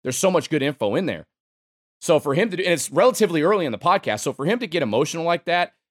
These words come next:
it just shows, you know, it shows more of the personable side of Evan Gattis. And I, it, it was, uh, it caught me off guard for sure, but I, I thor-, I, I hate to say that I enjoyed hearing him get emotional, but,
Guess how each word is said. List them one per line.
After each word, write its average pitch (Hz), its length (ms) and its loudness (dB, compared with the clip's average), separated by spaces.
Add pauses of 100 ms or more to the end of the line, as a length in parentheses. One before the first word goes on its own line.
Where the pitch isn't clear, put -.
it 131 140 -2
just 208 200 -6
shows, 151 680 0 (140)
you 135 120 -8
know, 123 120 -4
it 123 80 -10
shows 165 320 -4
more 151 260 2
of 127 80 -2
the 113 80 -4
personable 135 560 -4
side 104 480 -2
of 110 160 -4
Evan 101 220 -2
Gattis. 104 240 -4
And 101 100 -8
I, 131 200 0 (520)
it, 123 140 2
it 147 80 4
was, 143 420 -4
uh, 107 460 0 (100)
it 135 180 -4 (300)
caught 151 240 0
me 160 80 2
off 143 240 2
guard 135 400 2 (120)
for 120 100 -6
sure, 143 320 -2
but 127 140 -2
I, 113 180 0
I 117 120 -2 (160)
thor-, 175 240 4
I, 131 180 0
I 151 40 -2
hate 170 240 -2
to 170 60 -10
say 170 180 0
that 147 140 0
I 113 240 0 (480)
enjoyed 135 560 2
hearing 143 260 -2
him 131 80 -4
get 131 160 0
emotional, 127 480 -2
but, 120 340 -2